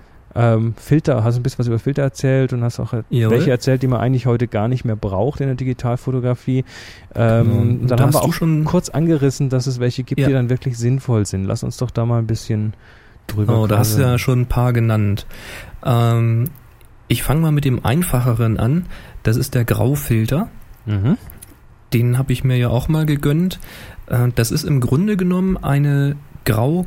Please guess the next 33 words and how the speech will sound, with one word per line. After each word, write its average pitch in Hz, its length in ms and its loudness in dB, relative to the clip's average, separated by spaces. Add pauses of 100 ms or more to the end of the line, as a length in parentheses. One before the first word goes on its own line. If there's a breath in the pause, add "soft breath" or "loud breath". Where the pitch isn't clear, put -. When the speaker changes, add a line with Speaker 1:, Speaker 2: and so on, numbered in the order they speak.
(120)
Speaker 2:
gefärbte 127 720 -2
Scheibe. 156 560 -2 (640)
Und - 180 -6 (120)
zwar 123 240 0
möglichst 139 340 0
wirklich 139 300 -2
ein 123 140 2
neutrales 117 720 0
Grau, 147 340 2
also 120 200 2
da 107 160 0
ist - 160 -4
kein 113 240 0
Farbstich - 680 -4
oder 160 220 0
sowas 165 300 -2
drinne. 175 280 0 (1080 loud breath)
Und 120 240 -2
das 139 180 0
macht 156 240 0
eigentlich 143 320 0
nichts 151 300 -2
anderes, 165 400 0
als 135 160 -2
das 160 160 0
Licht 156 240 0
dunkler. 120 280 0
Also 101 160 0
es 107 80 -4
ist - 60 -16
quasi 123 260 0
eine 123 120 2
Sonnenbrille, 160 720 2